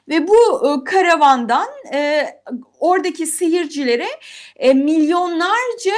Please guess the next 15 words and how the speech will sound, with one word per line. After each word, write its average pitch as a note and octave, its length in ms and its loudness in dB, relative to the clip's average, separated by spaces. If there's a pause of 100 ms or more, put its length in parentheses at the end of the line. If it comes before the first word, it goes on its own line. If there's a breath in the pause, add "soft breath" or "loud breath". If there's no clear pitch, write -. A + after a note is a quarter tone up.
işte F4 400 -6
ufak G#4 560 -4
kekler, G#4+ 800 0
şunlar, G#4 640 -4
bunlar, G4+ 280 -2
o F#4+ 140 0
tip G#4+ 140 -10
şeyler, F#4+ 480 2 (320 loud breath)
hani C4 200 -2
eşantiyon F4+ 640 -2
falan F4 420 -4
türünde D#4+ 360 -8
dediğimiz D4+ 340 -8
şeyler, E4+ 760 0
e, G#3+ 320 -2